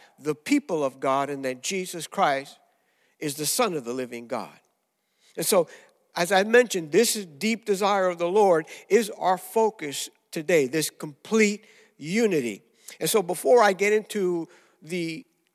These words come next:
application of complete unity, I, I want to talk for a few moments about its counterpart, 'cause I think we need to address it and understand that complete unity is that unwavering,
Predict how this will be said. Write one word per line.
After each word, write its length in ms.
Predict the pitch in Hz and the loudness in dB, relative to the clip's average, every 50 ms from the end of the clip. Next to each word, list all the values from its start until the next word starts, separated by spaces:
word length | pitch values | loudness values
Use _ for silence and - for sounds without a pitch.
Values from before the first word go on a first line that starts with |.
| _ - | _ -2
application 920 | 190 202 - - 185 160 - - - 247 233 240 226 - - 226 196 180 | -2 -2 -2 -4 -8 -8 2 4 4 4 4 2 -2 -2 -4 -4 -4 -4
of 180 | 170 156 - - | -4 -6 -6 -8
complete 440 | - 160 139 - - 180 180 - | -10 -10 -10 -6 -4 -4 -4 -4
unity, 640 | - 147 151 175 180 160 165 160 151 165 165 170 160 - _ _ - - - - _ _ - | -6 -6 -4 -2 -2 -2 -2 -4 -4 -4 -6 -6 -6 -10 _ _ -20 -20 -20 -20 _ _ -4
I, 180 | 151 160 165 - - | -2 -2 -2 -2 -2
I 80 | 165 | -4
want 280 | 165 180 220 262 277 262 | -2 0 2 2 4 2
to 60 | 240 | 2
talk 460 | - - 202 233 220 220 208 - _ | 0 -4 -2 -2 -2 -2 -2 -6 _
for 140 | - 202 185 | -6 -4 -4
a 60 | 170 | -4
few 200 | - - 202 190 | -4 -8 -10 -8
moments 480 | 190 180 180 190 180 175 175 175 170 - - _ | -2 0 0 0 0 -4 -8 -10 -12 -16 -10 _
about 520 | 160 160 151 - 180 175 170 165 165 - - _ _ _ _ _ _ _ _ _ - | -8 -8 -4 -2 0 2 2 2 2 -2 -6 _ _ _ _ _ _ _ _ _ -10
its 180 | 165 151 - | -8 -8 -6
counterpart, 1000 | - - 208 165 - - 233 233 233 - - 147 - - - 139 98 87 - _ | 0 0 0 0 0 -2 -4 -4 -4 -4 -6 -10 -10 -8 -6 -6 -6 -6 -8 _
'cause 120 | - 160 | -8 -4
I 80 | 160 160 | -4 -2
think 200 | 156 240 240 233 | 0 -2 -2 -2
we 120 | 214 202 | -4 -2
need 220 | 208 220 214 - - | -2 -2 -4 -4 -4
to 140 | 196 196 | -4 -4
address 600 | 180 165 143 - 196 202 190 175 165 147 - - | -4 -4 -4 -4 -2 2 2 2 2 0 -4 -6
it 140 | - 156 - _ - - - - | -6 -8 -10 _ -18 -20 -12 -8
and 120 | - 180 - | -8 -6 0
understand 800 | 180 185 202 185 170 175 160 - - - 196 190 185 170 151 | 0 0 0 0 -4 -6 -6 -6 -4 -2 0 2 2 2 2
that 160 | 147 143 - - - - - _ _ - | 0 -2 -2 -4 -12 -20 -20 _ _ -10
complete 360 | 165 151 - 196 247 269 233 | -10 -8 -2 0 0 0 0
unity 640 | 196 190 226 269 247 202 180 170 156 160 170 165 - - - - - | -2 0 0 2 4 4 4 4 2 2 0 -2 -6 -16 -14 -4 -2
is 180 | 175 185 160 | -2 0 4
that 460 | 180 175 170 170 - - - _ _ _ | 4 4 4 4 2 -2 -12 _ _ _
unwavering, 1300 | - 208 247 262 269 254 247 226 202 196 196 196 226 233 233 233 208 220 233 233 233 233 240 233 226 | 6 8 8 8 8 6 0 -4 -6 -6 0 4 6 8 8 6 6 6 6 6 6 6 4 0 -4